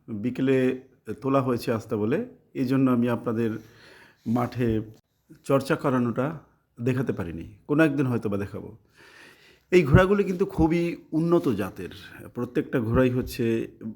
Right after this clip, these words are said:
ভারতীয়। উম, যদিও ভারতীয় ঘোড়ার বেশ নামডাক, আহ, বিশ্বে ঘোড়ার বাজারে আর কি। আহ, এই ঘোড়াগুলি দিয়ে দারুণ সব কসরত দেখানো হয়,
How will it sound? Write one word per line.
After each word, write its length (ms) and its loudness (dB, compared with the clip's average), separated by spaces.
ভারতীয়। 480 0
উম, 1000 -8
যদিও 300 2
ভারতীয় 540 2
ঘোড়ার 380 2
বেশ 340 0
নামডাক, 540 0
আহ, 80 -6
বিশ্বে 360 0
ঘোড়ার 280 4
বাজারে 400 -4
আর 60 -8
কি। 180 -18
আহ, 400 -6
এই 140 2
ঘোড়াগুলি 420 2
দিয়ে 340 0
দারুণ 300 2
সব 240 0
কসরত 380 0
দেখানো 300 0
হয়, 240 -10